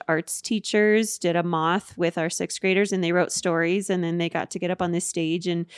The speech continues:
present their stories to an audience, which included parents and staff and whoever else showed up. And it was so cool. And I was like, "What is a moth? I have never heard of this thing before."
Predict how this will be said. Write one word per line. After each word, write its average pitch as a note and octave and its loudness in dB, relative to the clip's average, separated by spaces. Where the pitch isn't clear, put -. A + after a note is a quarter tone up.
present F#3 0
their G3 2
stories A3+ 4
to F3+ 2
an D#3+ -2
audience, F3+ 2
which F3+ -4
included E3+ -4
parents F3+ -4
and D#3 -6
staff F3 -2
and F3 -4
whoever E3+ -2
else D#3+ -2
showed D#3+ -4
up. E3+ 0
And - -2
it F3 -2
was D3+ -4
so F#3+ 6
cool. F3+ 6
And G3+ 4
I G3+ 4
was G3 0
like, G3 -4
"What C4+ 2
is G#4 -2
a A#3+ 4
moth? G#3 2
I F3+ 2
have F3+ 0
never G3 2
heard C#4+ 2
of G3 0
this G3 -2
thing E3+ 0
before." E3+ 0